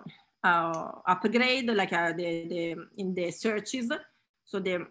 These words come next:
the reach of ILUMI L H C, and also the reach of, uh,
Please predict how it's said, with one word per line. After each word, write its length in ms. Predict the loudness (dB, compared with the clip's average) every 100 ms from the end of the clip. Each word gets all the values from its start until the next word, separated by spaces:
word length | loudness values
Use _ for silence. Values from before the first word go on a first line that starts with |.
| _
the 200 | 0 2
reach 280 | 4 2 0
of 100 | -2
ILUMI 480 | 4 4 4 2 0
L 100 | -2
H 180 | -2 -6
C, 320 | -4 -4 -4 -10 _ _
and 220 | 2 4 4
also 240 | 2 2
the 180 | 4 4
reach 300 | 4 2 0
of, 180 | 0 4
uh, 160 | 4